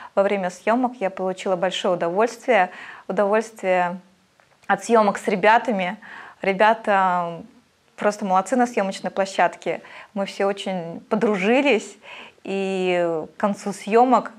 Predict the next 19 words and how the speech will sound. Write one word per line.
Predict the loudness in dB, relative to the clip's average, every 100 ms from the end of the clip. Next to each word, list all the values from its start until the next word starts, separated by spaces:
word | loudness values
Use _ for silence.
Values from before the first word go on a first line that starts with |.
| -12
мне | -10
кажется, | -8 -10 -14
стали | -4 0 2 0 -2
одной | -4 0 0
такой | 0 0
большой | 0 0 -2 -2 -6 -20 -12
семьей. | -6 -4 -2 -2 -4 -14
В |
сериале | 0 6 6 6 4
играла | 4 2 4 2
я | 2 2 2
Светлану, | -2 -8 -2 -2 0 -4 -8 -12 -20 -20 -20 -10 2
маму | 4 6 4 -2 -4
главной | 0 0 0
героини, | -6 -6 -4 -6 -6 -4 -6 -8 -20 _ _ -6
Настеньки, | -6 -4 -8 -6 -12 -4
моей | 0 0
дочери. | 0 -2 -2 -4 -4 -12 -20 -20 -20 -20 -20 -20 -20 -20 _ _ _ _
Персонаж | 0 0 2 4 6 4 0 -8